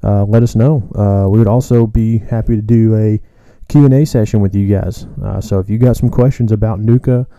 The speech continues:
what nuca can do for you, um, things we've got coming up. I know it's kinda hard to talk about stuff we've got coming up and we're not allowed to do anything right now. But, uh, if you wanna talk with us, got some questions, s-, submit some questions either to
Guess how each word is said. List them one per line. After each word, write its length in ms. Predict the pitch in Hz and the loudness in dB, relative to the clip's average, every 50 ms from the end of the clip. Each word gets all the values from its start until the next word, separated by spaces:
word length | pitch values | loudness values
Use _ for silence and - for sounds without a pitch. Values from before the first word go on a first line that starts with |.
| _ _ _ _ _ _ - | _ _ _ _ _ _ -10
what 200 | - 113 104 107 | -6 -6 -2 2
nuca 280 | 120 120 117 - 110 - | 2 2 2 0 -4 -4
can 140 | 117 110 | -4 0
do 140 | 104 120 113 | 2 0 0
for 140 | 110 - 110 | 0 -2 -6
you, 680 | 107 117 131 151 165 160 160 160 160 156 156 147 135 - - | -4 -2 -2 0 2 2 2 2 2 2 2 0 -2 -6 -8
um, 580 | - 101 101 98 98 98 95 95 - - - - - - - - | -6 -4 -4 -4 -4 -6 -6 -8 -10 -12 -14 -16 -18 -20 -14 -4
things 240 | - 120 120 110 110 | -2 -2 -2 0 -2
we've 80 | 113 104 | -4 -4
got 220 | 117 107 - - | -4 -4 -4 -6
coming 340 | - - 127 117 110 110 127 | -6 -4 -4 -2 0 0 0
up. 320 | 147 151 151 143 - - - - - _ _ _ _ _ _ - | 0 0 0 0 -2 -2 -4 -4 -8 _ _ _ _ _ _ -4
I 60 | - | 0
know 60 | 120 120 | 0 0
it's 100 | 113 - | 0 -2
kinda 200 | - 123 110 113 | -4 -4 -2 -2
hard 180 | 120 117 104 | -2 -2 -2
to 20 | - | -2
talk 120 | 120 117 | -4 -4
about 200 | 110 120 117 107 | -4 -4 -6 -4
stuff 180 | - 123 110 113 | -4 -6 -6 -4
we've 80 | 107 | -4
got 160 | 113 87 - | -6 -6 -6
coming 260 | - - 113 113 113 117 | -6 -4 -2 0 0 0
up 100 | 117 - | 0 -2
and 100 | 104 107 | -4 -4
we're 80 | 104 | -2
not 120 | 104 101 101 | -2 -2 -4
allowed 120 | 101 98 | -4 -6
to 60 | 101 98 | -6 -4
do 220 | 104 156 175 185 | -2 0 0 2
anything 320 | 170 170 170 170 165 165 | 0 -2 -4 -4 -6 -6
right 180 | 170 170 160 160 | -6 -6 -6 -6
now. 280 | 165 170 175 175 165 - - _ _ _ _ _ _ _ - | -6 -6 -6 -6 -8 -10 -14 _ _ _ _ _ _ _ -6
But, 340 | 120 120 123 117 110 - - _ _ _ - | -2 0 2 2 0 -2 -6 _ _ _ -12
uh, 300 | 123 117 117 110 104 101 - 101 - - - - - | -8 -6 -6 -4 -4 -6 -6 -8 -12 -14 -16 -16 -8
if 60 | - | -6
you 80 | 123 127 | -4 -2
wanna 160 | 151 170 151 | -2 -2 -2
talk 240 | - 151 165 - - | -2 -4 -2 -2 -2
with 120 | 165 156 | 0 0
us, 120 | 151 - | -2 -2
got 160 | - 127 120 - | -4 -6 -8 -6
some 120 | - 123 | -6 -2
questions, 360 | - 147 151 156 - 156 131 - - - 180 | 0 0 0 0 -2 -4 -6 -8 -8 -10 -10
s-, 100 | - - | -10 -6
submit 220 | - 151 160 160 | -4 -2 -2 -2
some 160 | - - 160 | -4 -6 -4
questions 380 | - - 151 160 - 160 135 131 | -2 -2 -2 -2 -2 -2 0 0
either 180 | 139 143 139 131 | 0 0 0 0
to 220 | 123 117 107 | 0 0 -2